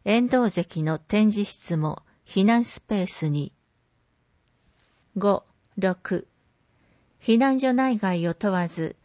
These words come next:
応援メッセージがあちこちに掲示されていました。五、説明。能登、not alone。能登は一人じゃない。と書かれた文字の下に、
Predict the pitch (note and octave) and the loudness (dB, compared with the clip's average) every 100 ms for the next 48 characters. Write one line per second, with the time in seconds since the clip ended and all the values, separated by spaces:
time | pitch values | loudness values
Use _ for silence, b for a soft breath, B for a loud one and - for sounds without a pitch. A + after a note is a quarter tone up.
0 | b b - A3+ C4 B3+ A#3 A#3 A3+ - | b b -2 2 4 2 2 0 -2 0
1 | F3 E3+ E3+ D#3+ E3+ - G3 - - B3 | 0 0 -2 -2 -4 -2 -4 -4 -2 -2
2 | - E3+ D#3+ - G#3+ F#3+ F#3 G3+ G3 F#3+ | 0 -2 -2 0 0 0 -2 0 -2 -2
3 | F#3 F3 E3+ - - D#3+ - _ _ _ | 0 0 -2 -4 -8 -8 -10 _ _ _
4 | _ _ _ _ _ _ - F#3+ G3 - | _ _ _ _ _ _ -8 -2 -2 -2
5 | - G3 - G#3+ G3+ F#3 F3 _ _ _ | -4 -4 0 0 2 0 -2 _ _ _
6 | _ _ _ _ _ _ - G#3+ A#3+ - | _ _ _ _ _ _ -4 2 2 0
7 | E3 - _ _ _ F#3 A#3 B3+ - E3+ | -4 -4 _ _ _ 0 0 0 -4 -4
8 | - E3+ F#3+ E3+ D#3 E3+ F#3+ _ _ _ | -2 0 2 2 0 -4 -10 _ _ _
9 | _ _ - A#3+ - G3+ E3+ - - - | _ _ 0 2 2 0 0 -4 -10 0
10 | C4 B3+ G#3 E3 E3 F3 D#3+ - _ _ | 2 2 0 0 0 0 -2 -10 _ _
11 | _ _ _ - A#3 A#3+ - A#3+ G#3+ F3+ | _ _ _ -4 -2 -2 0 0 0 0
12 | F#3+ G3 F3+ E3 - - E3 E3 D#3+ | 0 0 0 -2 -6 -4 -2 -2 -4